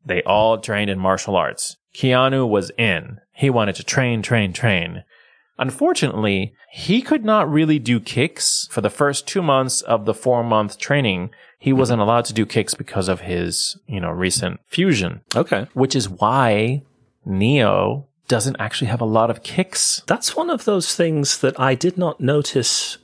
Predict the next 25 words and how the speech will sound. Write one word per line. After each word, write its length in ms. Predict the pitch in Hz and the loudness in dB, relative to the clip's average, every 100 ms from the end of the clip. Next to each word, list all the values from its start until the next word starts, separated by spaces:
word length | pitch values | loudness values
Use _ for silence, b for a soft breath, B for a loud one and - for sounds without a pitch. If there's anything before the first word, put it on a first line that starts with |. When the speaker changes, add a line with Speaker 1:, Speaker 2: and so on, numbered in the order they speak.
| - | -4
Speaker 2:
at 180 | 135 131 | -2 -2
the 80 | - | -4
time 320 | - 139 143 | -4 -2 0
while 200 | 113 104 | 2 2
watching, 520 | 101 165 - - 90 | 0 -2 -2 0 0
but 200 | 85 101 _ | 0 -4 _
now 280 | 120 135 151 | 0 2 4
that 140 | 135 131 | 2 0
you 120 | 123 | -2
have 160 | 120 | -2
said 360 | - - 170 170 | 0 2 2 2
it 200 | 95 85 | 0 0
and 160 | 107 98 | -4 -2
thinking 460 | 120 107 - 92 | 0 -2 -2 -4
back, 240 | 95 160 131 | -2 0 -2
it's 180 | - - | -2 -2
like, 120 | - | -2
yeah, 220 | 135 202 | -2 -2
he, 440 | 131 185 208 180 - _ | -2 -2 -2 -2 -10 _
he's 320 | - 170 202 | -6 -2 0
mostly 360 | 147 127 - 107 | 2 2 0 -2
arm 280 | 117 160 226 | 0 0 2
work, 260 | 101 87 | 0 -2
isn't 280 | 180 196 156 | -8 -4 -4
he? 180 | 95 87 | -6 -12